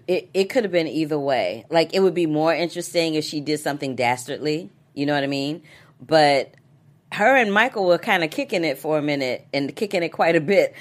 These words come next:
Like, I remember seeing quite a few love scenes between them. So she may have gotten pregnant, or she may be pregnant by somebody else, 'cause we don't know what she was doing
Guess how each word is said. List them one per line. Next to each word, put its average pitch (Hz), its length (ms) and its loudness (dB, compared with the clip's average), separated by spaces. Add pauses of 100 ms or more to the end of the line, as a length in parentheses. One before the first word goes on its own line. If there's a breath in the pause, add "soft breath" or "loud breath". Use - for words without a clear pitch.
(100)
Like, 151 160 4
I 160 60 6
remember 185 260 2
seeing 185 240 -4
quite 165 220 4
a - 40 -6
few 202 140 -10
love 220 240 2
scenes 180 320 2
between 165 380 -2
them. 135 220 -2
So 143 420 0 (340 loud breath)
she 214 220 -8
may 208 140 -2
have 240 160 -4
gotten 160 240 0
pregnant, 175 320 0
or 170 40 0
she 226 160 -6
may 226 160 -2
be 269 120 -8
pregnant 220 320 -2
by 214 100 4
somebody 202 460 0
else, 165 280 -4
'cause 170 140 -2
we 247 80 -6
don't 214 160 0
know 185 100 -2
what 226 160 -2
she 196 120 -12
was 156 120 -4
doing 139 360 -4